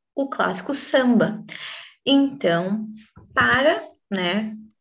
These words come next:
é, fazer parte dessa nossa playlist e representar bem a camisa brasileira, a gente colocou essa canção, que é o Feliz Natal, Papai Noel,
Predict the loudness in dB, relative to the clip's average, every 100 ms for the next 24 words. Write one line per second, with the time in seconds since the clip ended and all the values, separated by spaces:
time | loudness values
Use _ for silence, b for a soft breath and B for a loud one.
0 | _ _ _ _ _ -2 2 2 2 0
1 | -2 -2 0 2 2 0 -2 0 2 2
2 | 0 -2 -2 -4 -6 -8 -2 2 2 0
3 | -4 -2 0 0 -2 -4 -4 -4 -10 -18
4 | -14 -2 2 2 2 2 2 2 0 0
5 | 0 0 0 -2 -4 -6 -6 -4 -2 0
6 | -2 -2 -4 -4 -6 B B B _ -4
7 | -4 -6 -6 -4 -4 -4 -2 0 0 -4
8 | -4 -4 -6 -2 -2 -2 -4 -12 -20 _
9 | _ _ -20 -2 2 2 2 2 2 0
10 | -4 -2 0 2 2 2 2 2